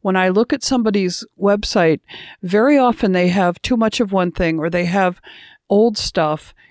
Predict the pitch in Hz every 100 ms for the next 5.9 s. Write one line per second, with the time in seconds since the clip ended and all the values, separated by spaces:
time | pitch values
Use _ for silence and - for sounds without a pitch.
0 | _ _ - 185 185 196 - 202 185 226
1 | - 190 175 175 - 226 208 190 185 -
2 | - 170 165 175 190 165 151 139 - 160
3 | 165 - _ 185 196 170 - 175 165 -
4 | _ _ _ _ - 190 170 - 190 -
5 | 175 175 165 160 220 240 175 180